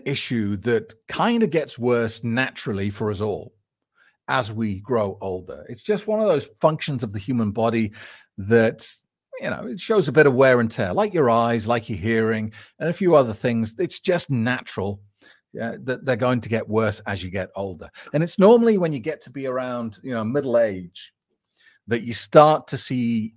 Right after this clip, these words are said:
you know, physical problems with your blood pressure,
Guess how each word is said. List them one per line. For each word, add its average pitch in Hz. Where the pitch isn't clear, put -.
you 127
know, 101
physical 175
problems 92
with 95
your 92
blood 87
pressure, -